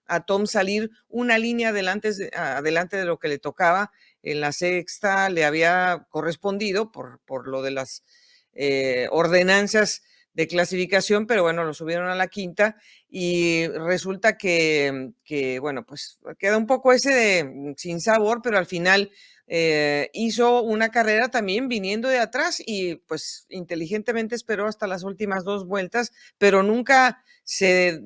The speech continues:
despegó tanto como para decir, "Me fui solo". La verdad es que estuvo controlada la carrera por él al final, pero,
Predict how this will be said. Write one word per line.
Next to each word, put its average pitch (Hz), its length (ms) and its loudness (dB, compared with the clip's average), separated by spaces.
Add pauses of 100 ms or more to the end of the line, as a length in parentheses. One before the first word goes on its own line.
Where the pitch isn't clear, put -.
(280)
despegó 185 600 0
tanto 240 320 2
como 214 240 -4
para 135 720 2
decir, 151 480 -4
"Me 185 160 -2
fui 175 220 -2
solo". 226 320 4
La 165 120 4
verdad 165 300 2
es 220 100 -8
que 180 240 -4 (360)
estuvo 190 500 -4
controlada 202 520 2
la 247 140 0
carrera 214 380 0
por 208 220 -2
él 214 140 0
al 233 120 -4
final, 214 360 -6
pero, 170 460 0